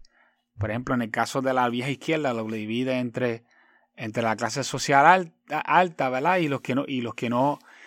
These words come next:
y los demás, y todos los demás, ¿no? Los que tienen y los que no tienen, básicamente.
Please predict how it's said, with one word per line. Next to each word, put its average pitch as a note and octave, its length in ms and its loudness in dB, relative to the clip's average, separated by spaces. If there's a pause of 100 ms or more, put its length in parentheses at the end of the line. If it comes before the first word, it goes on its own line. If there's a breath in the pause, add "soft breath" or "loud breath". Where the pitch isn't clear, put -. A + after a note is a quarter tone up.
(220 loud breath)
y C3 100 -2
los B2 120 2
demás, C3+ 360 8
y B2 80 -4
todos C3 240 2
los F3 100 6
demás, B2 600 0
¿no? D3+ 260 -2
Los B2+ 120 -6
que B2+ 140 -6
tienen G3 300 4
y D#3+ 80 2
los C3+ 100 4
que C#3 140 2
no D#3 80 2
tienen, A2+ 340 -6
básicamente. A2+ 720 -12